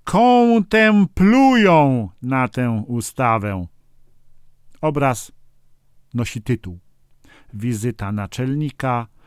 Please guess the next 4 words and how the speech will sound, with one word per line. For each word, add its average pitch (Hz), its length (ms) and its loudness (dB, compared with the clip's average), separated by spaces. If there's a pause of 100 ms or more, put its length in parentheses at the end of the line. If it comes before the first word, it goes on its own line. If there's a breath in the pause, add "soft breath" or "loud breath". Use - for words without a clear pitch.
(120)
w - 220 -20
obozie 104 520 -6
zagłady 107 800 -6 (460)
zdrowego 98 840 -8